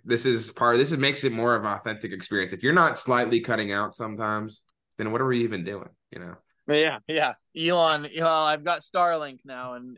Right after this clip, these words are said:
Speaker 2: Elon doesn't quite have it, have it together up here
Speaker 1: Come on,
Speaker 2: yet.
Speaker 1: Elon.
Speaker 2: So, <laughs> so we're still, uh, cutting out occasionally, but it's, it's better than, than what I had prior, which was just, uh, very slow A T and T data. Um,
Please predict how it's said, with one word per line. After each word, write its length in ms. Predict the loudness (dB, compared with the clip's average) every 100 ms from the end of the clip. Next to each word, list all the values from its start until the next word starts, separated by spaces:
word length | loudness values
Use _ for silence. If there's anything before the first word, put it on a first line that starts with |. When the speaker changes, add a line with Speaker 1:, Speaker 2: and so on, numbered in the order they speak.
| -8
Speaker 2:
Elon 320 | -2 -2 0
doesn't 300 | -4 -4 -6
quite 320 | 0 0 0
have 240 | -6 -6 -6
it, 160 | -10 _ -4
have 180 | -4 -4
it 80 |
together 420 | -6 0 2 2 0
up 160 | 0
here 140 | 0 4
Speaker 1:
Come 40 | 4
on, 180 | 2 0
Speaker 2:
yet. 80 |
Speaker 1:
Elon. 360 | -2 -2 -4 -6
Speaker 2:
So, 340 | -4 2 2 0 _ _ -18 -6
<laughs> 400 | -6 -4 -6 -2
so 240 | 4 4
we're 160 | 4 0
still, 400 | 0 2 4 4
uh, 260 | 4 2 0
cutting 260 | -4 -4 -4
out 180 | -4 -6
occasionally, 580 | -10 -12 -10 -8 -8 -4
but 240 | 0 0
it's, 220 | -2 -4 -6
it's 160 | -6
better 380 | 4 6 8 6
than, 440 | 2 0 -4 -8 -4
than 180 | -2 4
what 140 | 4
I 100 | 4
had 220 | 2 0
prior, 400 | 0 0 2 -2
which 180 | -4 -8
was 120 | -14 -8
just, 320 | -8 -6 0
uh, 220 | 4 4
very 280 | 4 2 2
slow 340 | -2 -2 0 0
A 180 | -2 -4
T 160 | -6
and 140 | -6 -4
T 140 | -2
data. 380 | 0 0 0 -2 -8 _ _ -16 -6
Um, 380 | -4 -2 -6